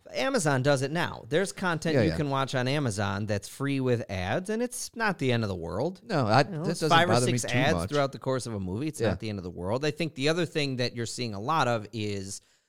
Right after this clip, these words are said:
Speaker 1: um, competition and bidding for live sports.
Speaker 2: Yep.
Speaker 1: You're
Speaker 2: Yeah.
Speaker 1: seeing that migrate over to streaming services because that's one thing that is going to be in demand. The
Speaker 2: That's,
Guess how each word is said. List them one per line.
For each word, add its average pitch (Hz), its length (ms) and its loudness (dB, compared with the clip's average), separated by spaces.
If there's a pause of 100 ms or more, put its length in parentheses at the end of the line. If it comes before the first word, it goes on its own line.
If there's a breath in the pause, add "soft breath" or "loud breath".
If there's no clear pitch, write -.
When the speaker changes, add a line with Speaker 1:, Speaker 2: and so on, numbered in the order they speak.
(180)
Speaker 1:
um, 85 300 -8 (160)
competition 120 680 -4
and 98 260 -8
bidding 98 360 -4
for 104 160 -8
live 90 360 -4
sports. - 540 -12 (380)
Speaker 2:
Yep. - 200 -8 (160)
Speaker 1:
You're 117 100 0
Speaker 2:
Yeah. 135 40 4
Speaker 1:
seeing 139 240 0
that 123 160 2
migrate 117 380 2
over 107 180 0
to 104 60 -4
streaming 101 400 -6
services 90 580 -8
because 101 380 -8
that's 123 280 -2
one 139 360 0
thing 104 460 -2 (280 soft breath)
that 107 480 -2
is 143 300 2
going 113 320 0
to - 100 -6
be 92 160 -6
in 82 140 -6
demand. 78 440 -10
The 117 100 -4
Speaker 2:
That's, 147 380 4